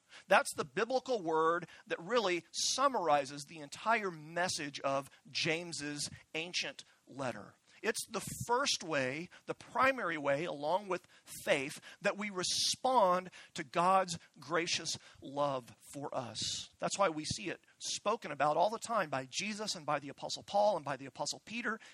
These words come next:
and here by the Apostle James. And that's our theme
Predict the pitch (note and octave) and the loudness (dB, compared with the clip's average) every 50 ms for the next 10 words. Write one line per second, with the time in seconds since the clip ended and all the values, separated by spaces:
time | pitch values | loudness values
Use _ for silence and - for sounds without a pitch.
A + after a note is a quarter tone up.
0 | - - D#3 D3+ C#3+ F#3 F#3+ F#3+ D#3+ E3 D3+ D#3 D#3 - _ - - _ - D3+ | -8 -8 -8 -6 -4 -2 -2 0 2 4 4 4 2 0 _ -20 -20 _ -10 -10
1 | C#3+ - - D#3 D3+ - - C3+ A#2+ - - C#3+ C3+ C3 A2+ G#2 G2 F#2+ - - | -10 -6 -2 -2 0 0 0 -4 -6 -8 -6 -6 -6 -6 -8 -10 -12 -10 -10 -10
2 | - - E3 E3+ G3 A#3 - - G3 G3 G3+ F#3 - - - E4+ D4 G#3 E3 D#3 | -8 -4 4 4 4 4 6 4 4 4 4 2 -2 -10 -8 -6 -6 -6 -6 -6
3 | D#3+ E3 | -10 -12